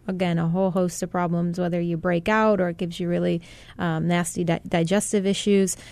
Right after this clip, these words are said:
Um, it's one that until you know how your body processes dairy,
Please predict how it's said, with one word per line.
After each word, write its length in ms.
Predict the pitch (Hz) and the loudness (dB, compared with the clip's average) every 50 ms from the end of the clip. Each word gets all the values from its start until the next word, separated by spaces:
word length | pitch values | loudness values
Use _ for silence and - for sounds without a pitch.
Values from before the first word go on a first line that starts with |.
| - - - - - | -20 -20 -14 -4 0
Um, 440 | 190 180 180 175 165 - - - - - - - - - - - - - - - | 2 2 4 2 2 0 -2 -4 -6 -10 -16 -20 -20 -20 -20 -20 -20 -20 -6 -2
it's 180 | - 208 - - | 0 0 0 2
one 380 | 208 196 233 254 269 277 277 254 | 2 4 6 6 6 6 6 6
that 180 | 233 220 - | 6 6 6
until 380 | 190 196 180 - - 233 226 226 | 4 2 2 2 4 4 6 6
you 240 | 220 214 214 214 190 | 6 6 6 6 6
know 400 | 180 180 185 180 185 196 220 233 | 6 6 6 6 6 6 4 4
how 160 | 208 226 226 | 4 4 2
your 180 | 247 254 262 | 2 2 2
body 300 | 254 254 254 254 262 269 | 2 2 0 0 0 -2
processes 720 | 269 - - 269 269 269 - - 294 294 - - 294 285 277 - | -4 -2 -2 -2 -2 -2 -2 -2 -2 -2 -2 -4 -6 -6 -4 -2
dairy, 460 | - 269 277 285 285 294 285 285 | -2 0 2 2 2 2 0 -2